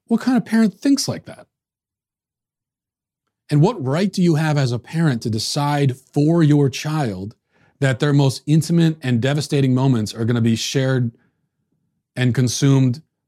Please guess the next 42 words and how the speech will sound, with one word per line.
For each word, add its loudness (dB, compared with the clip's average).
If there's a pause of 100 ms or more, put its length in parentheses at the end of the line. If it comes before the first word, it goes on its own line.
by 0
millions? 0 (1800)
What 0
right 0
do -4
you 2
have -4
to -2
decide -2 (220)
that -2
this 2
is 2
going 4
to 4
be 4
a 0
public -2 (120)
spectacle? -6 (3250)
Ten 0
years 0
from 0
now, 0
let's -4
think 2
about 0
this. -12 (1600)
This 0
child, -2
nine -2
years -2
old, -6
ten 0
years 0
from -2
now, 0
he's -2
nineteen, -2
he's -4
at -4
a -2
grown -2
adult. -6